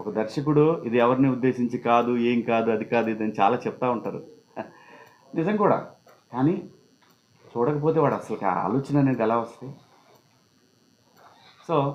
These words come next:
అలాంటి ఒక మంచి కథని నేను అడిగాను. నాకు కథ చెప్పినప్పుడు నేను అడిగిన ప్రశ్న ఇదే ఫస్ట్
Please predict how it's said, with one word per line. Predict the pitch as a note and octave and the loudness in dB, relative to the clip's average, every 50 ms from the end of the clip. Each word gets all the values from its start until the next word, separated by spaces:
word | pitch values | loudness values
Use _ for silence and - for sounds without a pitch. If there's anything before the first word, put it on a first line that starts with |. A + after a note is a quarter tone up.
| - - - | -8 -10 -6
అలాంటి | G#2 A#2+ C#3 D3 D#3 C#3 A2+ | -2 0 2 2 2 2 0
ఒక | - - A2 | 0 0 -2
మంచి | G2+ F#2 F#2 A2+ C#3 C#3 F3 D3+ | -4 -2 -2 -2 -2 -2 -4 -4
కథని | C#3 C3 A#2+ G#2+ A2 G#2 G#2 A#2+ B2+ - - _ _ _ _ _ _ _ _ _ _ _ _ _ _ - _ - | -4 -4 -2 -2 -2 -4 -4 -6 -8 -12 -18 _ _ _ _ _ _ _ _ _ _ _ _ _ _ -20 _ -8
నేను | C3+ D3+ D#3 D3+ | -4 -2 0 0
అడిగాను. | D#3 F3+ G#3 A3 F3 | 0 0 0 2 2
నాకు | C#3 B2 - | 0 -2 -2
కథ | - B2 - - - | -4 -8 -8 -6 -8
చెప్పినప్పుడు | E3 E3+ E3+ F3 E3+ E3 D3+ | -8 -4 -2 -2 -2 0 0
నేను | C#3+ C3 A#2+ | 0 0 0
అడిగిన | B2+ C3 C#3 D3 | 0 0 0 -2
ప్రశ్న | C#3 - B2 A#2+ - - D3+ | -2 -2 -6 -8 -4 -2 -2
ఇదే | C3+ A#2+ A#2+ A2 | -2 0 -2 -4
ఫస్ట్ | - G#2 G2+ - - - | -4 -6 -10 -12 -12 -12